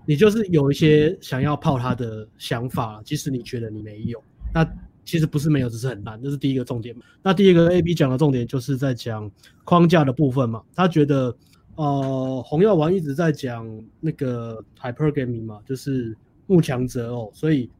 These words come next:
他直接下个重点是，红药丸对于男女付钱这件事情是男生全出，但前提是他必须要是创造一个环境，让女生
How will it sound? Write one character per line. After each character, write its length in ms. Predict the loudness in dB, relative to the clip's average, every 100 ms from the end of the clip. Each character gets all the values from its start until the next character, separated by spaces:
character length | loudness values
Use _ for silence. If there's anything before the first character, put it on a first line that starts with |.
| _ _ -4
他 100 | -2
直 120 | 2
接 100 | 2
下 180 | 4 2
个 80 | 2
重 120 | 0
点 120 | 0
是， 340 | -2 -2 -2 -8 -8
红 140 | 0
药 140 | 2
丸 140 | 2 4
对 180 | 4 4
于 40 |
男 160 | 2 -2
女 80 |
付 160 | -2 -2
钱 160 | -4 -4
这 80 |
件 100 | -4
事 140 | -4 -6
情 100 | -8
是 160 | -10 -12 _
男 180 | -2 0
生 180 | 2 0
全 220 | 0 -4
出， 320 | -4 -6 -8 -10 _ _ -2
但 180 | 0
前 220 | 2 0 0
提 160 | 0
是 240 | -2 -2 0
他 180 | 0 -4 -4
必 120 | -2
须 400 | 0 2 0 0 -6 _ _ -2
要 360 | 2 2 2 -6
是 340 | -8 -2 -2 -4
创 280 | -4 2 2
造 200 | 4 2
一 40 | 0
个 80 |
环 240 | -2 -4 -4
境， 220 | -4 -2
让 220 | -2 -4
女 120 | -6
生 300 | -8 -8 -8